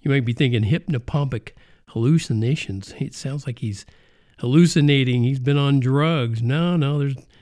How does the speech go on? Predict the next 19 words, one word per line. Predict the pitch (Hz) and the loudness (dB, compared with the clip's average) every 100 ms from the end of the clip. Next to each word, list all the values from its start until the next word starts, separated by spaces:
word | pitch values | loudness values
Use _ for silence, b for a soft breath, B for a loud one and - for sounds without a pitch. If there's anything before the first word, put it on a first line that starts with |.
| b | b
there's | 127 | -4
no | 156 175 | 0 2
drugs | 156 170 160 143 | 4 4 4 4
involved, | 135 120 117 131 | 2 0 -2 -2
and | 127 120 | 0 0
I | |
haven't | 139 135 135 | -2 -2 0
been | 147 151 | 2 4
on | 117 110 | 2 0
drugs, | 110 107 120 | -2 -6 -6
so | 113 107 | -6 -6
I, | 107 b b - | -8 b b -6
I'm | 123 | -2
not | 139 | 0
having | 127 131 123 | -2 -4 -2
hallucinations | 139 131 131 120 120 117 110 104 | -2 0 -2 -2 -2 -2 -4 -6
myself. | 101 98 127 117 104 | -6 -8 -8 -10 -10
But, | - 101 - b b b b b b b | -12 -14 -16 b b b b b b b
um, | 123 120 117 113 107 | -2 0 0 -2 -4